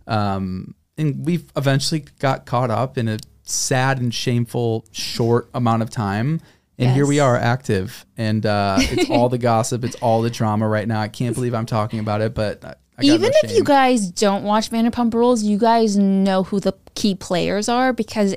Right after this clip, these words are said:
Speaker 2: it is mainstream news right now. So Tom Sandoval, who has been in a nine, ten-year relationship with Ariana Madix, cheated with her best friend Raquel, who was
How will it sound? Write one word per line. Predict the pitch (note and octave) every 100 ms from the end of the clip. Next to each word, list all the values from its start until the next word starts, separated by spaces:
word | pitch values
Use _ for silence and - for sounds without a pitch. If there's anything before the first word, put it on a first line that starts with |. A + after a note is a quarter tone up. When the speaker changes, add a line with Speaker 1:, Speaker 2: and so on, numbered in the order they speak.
| -
Speaker 2:
it | B3+
is | C4+ A#3 G#3 -
mainstream | G3+ G3+ G3+ G3+ G#3 G#3 - - F#3+ F#3
news | F3+ E3+ A2 -
right | - D2
now. | - - - - - -
So | - C4 G#3 - -
Tom | - A#3+ E4+
Sandoval, | D4+ A3+ G#3+ F#3 E3+ G3+
who | G3+
has | G#3 G3 G3
been | A3
in | G#3
a | F#3+
nine, | F#3+ F#3+ A#3 B3
ten-year | B3 G#3 G3 G3
relationship | F#3+ F3+ E3+ - F#3 F#3
with | F3+ - -
Ariana | F3+ G3 G#3+ A3+ B3
Madix, | G#3+ D3+ - C#3+ - - - - - -
cheated | - - B3 A3
with | G3 G3
her | - G3+
best | F3+ F3+ G3+ -
friend | - B3 A#3 A#3
Raquel, | G3 F#3 - F#3 - - - - - -
who | C#4+ C#4
was | B3 C4 B3 A#3